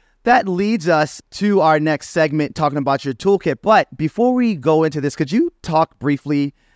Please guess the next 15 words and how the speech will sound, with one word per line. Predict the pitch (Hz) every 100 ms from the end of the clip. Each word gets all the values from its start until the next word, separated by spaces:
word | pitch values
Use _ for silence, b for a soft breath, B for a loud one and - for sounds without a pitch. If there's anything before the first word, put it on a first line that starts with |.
| -
uh, | 135
tell | 135 208
us | 214
a |
little | 190 170
bit |
about | 147 147
some | - 131
projects | - 143 139 135 -
that | 131 120
you | 135 139
all | 131 120
have | 117 151 165
been | 151 127
doing | 127 120 120